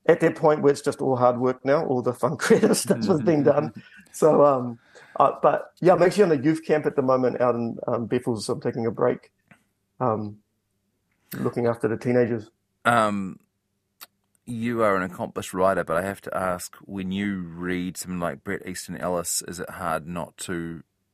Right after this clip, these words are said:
Speaker 2: unconsciously adopt that style yourself when you're writing a novel at the same time?
Speaker 1: Um, less than it used to be. I used to be a real worry, and I, I would try not to read too much when I was writing, but,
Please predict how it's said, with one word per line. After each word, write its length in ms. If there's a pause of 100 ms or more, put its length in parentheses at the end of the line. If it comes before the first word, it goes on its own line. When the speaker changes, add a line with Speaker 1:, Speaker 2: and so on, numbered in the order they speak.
(720)
Speaker 2:
unconsciously 760
adopt 520
that 220
style 600 (400)
yourself 640
when 80
you're 160
writing 340
a 40
novel 260
at 40
the 60
same 220
time? 300 (1300)
Speaker 1:
Um, 460
less 280
than 140
it 80
used 240
to 80
be. 240
I 40
used 220
to 60
be 80
a 40
real 200
worry, 340
and 80
I, 60
I 180
would 160
try 240
not 240
to 100
read 260
too 120
much 260
when 120
I 60
was 140
writing, 380
but, 220